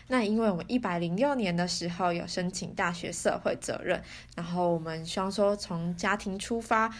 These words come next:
然后开始关注减速的议题。那希望说我们有良好的生活品质，这样。然后所以透过减速这议题，可以关心到家人啊，乃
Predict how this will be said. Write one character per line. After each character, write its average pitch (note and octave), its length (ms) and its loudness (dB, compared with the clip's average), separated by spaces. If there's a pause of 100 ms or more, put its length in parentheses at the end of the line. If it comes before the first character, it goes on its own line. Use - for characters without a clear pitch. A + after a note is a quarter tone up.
(160)
然 F3+ 100 -6
后 F3 100 -2
开 F3+ 140 0
始 - 300 -4
关 F3+ 200 0
注 F#3 200 2
减 - 180 -8
速 G3 180 -4
的 F3+ 140 -2
议 G3+ 240 -4
题。 - 340 -8 (280)
那 F#3 120 -2
希 F3+ 140 2
望 F#3+ 100 2
说 F#3+ 160 2
我 F3+ 60 4
们 D#3+ 160 -2
有 D#3 140 -2
良 E3+ 200 -2
好 G#3+ 220 4
的 F3 100 0
生 A#3+ 240 0
活 B3+ 200 2
品 E3+ 320 -4
质， - 340 -8 (240)
这 - 100 -8
样。 - 80 -6 (240)
然 F#3 80 -10
后 E3+ 60 -4
所 F3 160 2
以 F#3+ 80 2 (240)
透 A#3 160 0
过 G#3 380 2
减 F#3 180 -2
速 A3 140 -2
这 B3 120 2
议 A3+ 160 -2
题， E3+ 380 -6
可 F#3+ 80 -2
以 E3 60 0
关 E3+ 280 -4
心 E3+ 280 -4
到 F3 200 0 (280)
家 F3 280 0
人 D#3+ 240 -2
啊， C#3+ 200 -6
乃 D#3 100 -8